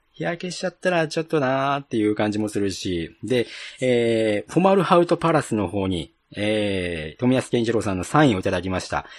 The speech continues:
えー、Twitterの画像で私上げているんですけれども、ニナッチさんへということで、えー、愚者中最高っていう風なメッセージとともに、えー、二千十八三月二十五日、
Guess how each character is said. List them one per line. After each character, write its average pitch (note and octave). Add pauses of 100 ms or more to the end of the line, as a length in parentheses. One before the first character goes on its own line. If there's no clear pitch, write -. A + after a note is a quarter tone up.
(140)
え F#2+
ー、 F#2
Twitter D#3
の D#3
画 C3+
像 C3
で A#2+
私 A2
上 G2+
げ B2+
て B2+
い B2
る A#2+
ん A2
で E2+
す -
け E2+
れ D#2+
ど E2
も、 D#2+
ニ G2
ナ G#2
ッ -
チ -
さ D#2+
ん E2
へ D3+
と A2+
い F2
う E2
こ D#2+
と D2
で、 D2+ (260)
え E2
ー、 E2
愚 A2
者 D3
中 G#2
最 E3
高 D3+
っ -
て -
い F#2
う F#2
風 G2
な E2+
メ F#2+
ッ -
セ -
ー F2+
ジ D#2
と -
と B2+
も B2
に、 G#2 (120)
え D#2
ー、 F#2
二 F#2+
千 G2+
十 F#2
八 E2+
三 F#2+
月 E2
二 E2+
十 D2
五 A2
日、 -